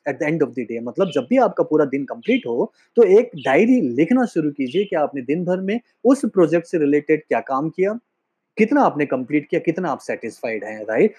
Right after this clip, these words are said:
तो आपको अपने ही इम्प्रूवमेंट के बारे में डेली बेसिस पर आपको पता चलेगा। आपने डेट डाल के लिखना है और लिखा हुआ जो चीज़ है, वो हंड्रेड परसेंट बहुत ही पॉजिटिव, अ, इम्पैक्ट डालता है आपके माइंड में। इसीलिए आप डेली लिखना शुरू कीजिए। इससे आपको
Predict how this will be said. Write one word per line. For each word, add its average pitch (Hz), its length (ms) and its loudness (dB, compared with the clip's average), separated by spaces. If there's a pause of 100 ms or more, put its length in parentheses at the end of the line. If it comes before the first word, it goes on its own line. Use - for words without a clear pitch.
(140)
तो 240 60 6
आपको 185 320 2
अपने 233 300 4
ही 254 160 6
इम्प्रूवमेंट 196 520 2
के 170 80 0
बारे 135 240 -2
में 165 140 -4
डेली 139 320 0
बेसिस 131 300 -4
पर 123 200 -8 (260)
आपको 120 260 -8
पता - 220 -2
चलेगा। 113 460 -2 (200)
आपने 185 260 2
डेट 175 380 4
डाल 147 280 2
के 185 100 0
लिखना 117 380 -2
है 160 240 -4 (240)
और 233 80 6
लिखा 160 340 4
हुआ 240 180 4
जो 190 120 2
चीज़ 175 380 -6
है, 185 60 -2
वो 180 100 -4
हंड्रेड 160 340 -6
परसेंट 139 280 -6
बहुत 123 260 -8
ही 151 120 -6
पॉजिटिव, 143 400 -4 (300)
अ, 127 100 0 (180)
इम्पैक्ट 156 380 -6
डालता 127 340 -2
है 123 60 0
आपके 117 220 -8
माइंड 156 280 -4
में। 127 140 -6
इसीलिए 185 400 -2 (200)
आप 190 140 0
डेली 170 380 4
लिखना 165 420 0
शुरू 135 260 -6
कीजिए। 131 360 -4
इससे 156 240 -4
आपको 135 380 -2